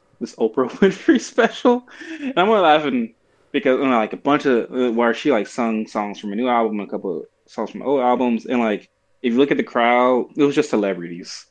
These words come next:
there. It was a very intimate kind of setting, probably only, like, fifty people there, but they're all very famous people.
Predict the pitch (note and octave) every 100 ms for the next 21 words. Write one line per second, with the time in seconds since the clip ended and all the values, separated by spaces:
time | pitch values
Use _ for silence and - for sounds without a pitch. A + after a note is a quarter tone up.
0 | _ - G2 F#2 G#2+ D3+ C#3+ A#2 A#2 B2
1 | A2+ A2 G#2 A#2+ A#2 A2 B2+ A#2 A2 G#2+
2 | F#2+ F#2 G#2 G2+ F#2+ F#2+ G2+ F#2+ F#2 _
3 | - A#2+ C3 C#3 A#2 G#2+ G#2 G#2 - F#2+
4 | - - G#2 - F#2